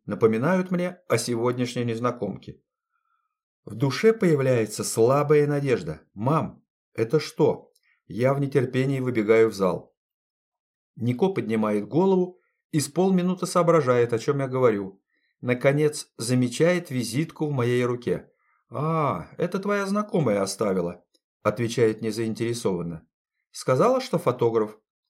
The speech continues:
Я изо всех сил стараюсь сдержать ликующую улыбку. Разве мог я мечтать, что она сама даст мне номер? С ума сойти. «Она не слишком взрослая для тебя?»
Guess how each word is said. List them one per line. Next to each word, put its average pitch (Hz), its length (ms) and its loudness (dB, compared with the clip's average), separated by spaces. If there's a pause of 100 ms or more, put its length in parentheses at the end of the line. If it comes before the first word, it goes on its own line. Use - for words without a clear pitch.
(340)
Я 123 240 -2
изо 131 160 -2
всех 131 240 -6
сил 147 240 -4
стараюсь 127 420 0
сдержать 120 460 -2
ликующую 120 600 -4
улыбку. 113 520 -6 (240)
Разве 135 400 0
мог 180 260 -2
я 160 80 0
мечтать, 156 440 -2
что - 180 0
она 120 120 -2
сама 127 300 -4
даст 123 300 -4
мне 123 120 -4
номер? 101 380 -4 (200)
С - 180 -16
ума 156 240 0
сойти. 85 400 -8 (420)
«Она 139 720 2
не 143 120 0
слишком 175 480 -4
взрослая 117 460 -2
для 104 160 2
тебя?» 92 460 -4